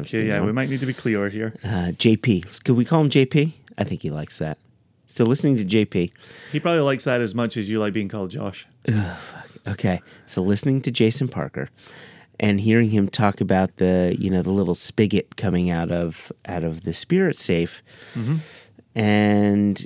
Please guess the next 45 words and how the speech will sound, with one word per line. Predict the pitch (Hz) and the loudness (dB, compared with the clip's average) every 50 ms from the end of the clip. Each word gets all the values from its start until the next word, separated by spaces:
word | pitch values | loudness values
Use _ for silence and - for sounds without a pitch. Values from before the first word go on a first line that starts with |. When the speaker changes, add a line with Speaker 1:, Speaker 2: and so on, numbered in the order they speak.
| - - | -4 -2
Speaker 1:
you | 120 113 | 2 2
know, | 107 98 | 4 4
the | 85 - 101 | 4 2 0
tradition | - - - - 120 113 104 98 95 131 160 202 - - 131 104 95 87 | 0 -2 -2 0 0 0 0 2 2 2 4 4 2 2 2 2 2 2
was, | 78 80 80 76 69 65 71 71 - - - - - _ _ _ _ _ _ _ _ _ _ _ _ _ _ _ _ _ _ | 0 0 -2 -2 -4 -4 -4 -4 -4 -4 -4 -6 -12 _ _ _ _ _ _ _ _ _ _ _ _ _ _ _ _ _ _
it's | - - - | -8 -8 -8
called | - - - - 202 214 147 - | -10 -8 -4 0 0 0 2 2
a | 92 | 0
spirit | - - - - - 110 110 107 - - | 0 0 0 2 2 4 4 4 2 0
safe. | - - - - 107 85 78 - - - - - _ _ _ _ _ _ - - - | -2 0 2 2 0 0 -2 -6 -10 -14 -16 -20 _ _ _ _ _ _ -18 -2 0
And | 202 - - | 2 4 4
the | 110 | 4
safe | 110 - - 160 175 202 - - | 4 4 4 4 4 4 4 2
is | 117 98 104 | 2 4 4
meant | 110 113 120 127 123 - 151 | 4 4 4 4 2 0 -2
to | - 110 - - - - | -2 -2 -2 -6 -12 -20
<laughs> | _ _ - | _ _ -2
lock | 117 110 104 104 113 139 - - - - | 0 2 4 4 4 2 0 -2 -8 -4
people | 147 127 120 117 - 101 101 - | 0 0 0 2 2 2 2 2
out | - 113 120 123 113 - - _ _ - - - - - - - 160 | 4 4 6 6 4 2 0 _ _ -20 -20 -20 -20 -10 -8 -6 -4
so | - - - 117 110 | 0 2 4 4 4
that, | 98 113 101 101 101 104 92 - _ - - - | 4 4 4 4 4 2 0 -2 _ -6 -4 -2
you | 113 104 113 113 113 113 | 0 0 2 2 2 2
know, | 98 110 101 95 | 4 4 2 2
the | 98 101 95 | 2 2 0
spirit | - - - - 127 123 123 120 - - | 0 0 2 4 4 6 6 4 4 2
is | 104 104 - | 0 0 0
kept | - - 110 104 - - _ - - - | 0 2 2 2 0 -2 _ -18 -8 -4
safe | - - - 127 127 107 92 - - | 0 2 4 4 4 4 2 -2 -4
and, | - 92 90 | -4 -2 -2
and | 92 95 95 - | 0 -2 -2 0
people | - - 120 156 107 110 113 | 2 2 2 4 4 4 6
aren't | 110 107 101 - 165 - | 6 4 2 2 0 0
stealing. | - 160 - 214 277 269 190 101 92 87 85 156 - - 160 151 - - - - - 156 156 - 185 | 0 2 2 2 4 4 4 2 2 0 -2 -6 -10 -10 -12 -12 -12 -14 -14 -12 -12 -12 -10 -10 -6
However, | - - 190 240 330 359 320 - - 107 95 92 90 90 98 104 - | -4 -2 0 0 2 0 0 0 2 2 2 2 0 -2 -6 -10 -10
you | - 156 180 | -6 -4 -4
know, | 190 - | -2 -2
I'm | 175 175 | -4 -4
trying | - - 269 330 320 | -4 -2 -2 0 0
to | 269 | 0
think | - 220 196 - | 0 -2 -2 0
of | 151 147 | 2 2
all | 156 160 156 | 2 2 2
the | 135 117 | 2 2
various, | 120 120 120 143 151 127 - - | 4 4 4 4 2 2 0 -2